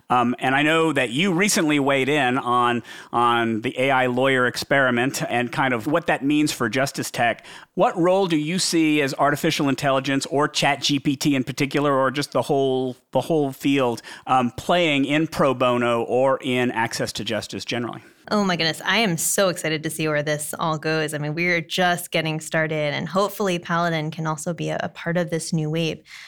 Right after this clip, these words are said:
Speaker 2: So for a little bit of background, currently the Legal Services Corporation reports that about ninety-two percent of low-income individuals' civil legal needs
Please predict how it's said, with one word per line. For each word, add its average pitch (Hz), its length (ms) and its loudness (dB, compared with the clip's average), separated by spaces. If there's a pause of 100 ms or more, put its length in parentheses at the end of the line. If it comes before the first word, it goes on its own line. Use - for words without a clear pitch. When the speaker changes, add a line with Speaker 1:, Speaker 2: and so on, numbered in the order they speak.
(320)
Speaker 2:
So - 280 -2
for 247 200 0
a 240 60 0
little 254 200 -2
bit 302 80 2
of 220 80 0
background, - 640 -4 (160)
currently 196 840 0
the 190 180 -6
Legal 185 260 0
Services 175 420 -4
Corporation 160 720 -2
reports 165 480 -4
that 175 160 -2
about 160 220 -2
ninety-two 196 760 0
percent 170 580 -4
of 165 280 -2
low-income 170 520 -2
individuals' 165 720 -4
civil 165 400 -2
legal 165 300 -2
needs 262 400 0